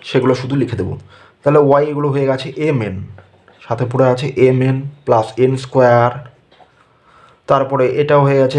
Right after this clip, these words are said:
এগুলো হয়ে গেছে প্লাস এলএন প্লাস এল স্কয়ার, এগুলো হয়ে গেছে। শেষে কত আছে? এলএম প্লাস, প্লাস এলএম প্লাস এম স্কয়ার। আচ্ছা, এটাই হয়ে গেল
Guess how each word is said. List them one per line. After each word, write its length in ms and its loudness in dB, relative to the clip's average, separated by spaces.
এগুলো 240 0
হয়ে 160 2
গেছে 160 0
প্লাস 220 2
এলএন 320 2
প্লাস 240 2
এল 160 -2
স্কয়ার, 460 2
এগুলো 200 4
হয়ে 220 4
গেছে। 220 -2
শেষে 300 -2
কত 100 2
আছে? 140 -4
এলএম 240 2
প্লাস, 320 2
প্লাস 240 -4
এলএম 380 4
প্লাস 340 0
এম 120 -6
স্কয়ার। 320 -2
আচ্ছা, 260 -2
এটাই 240 2
হয়ে 160 6
গেল 100 0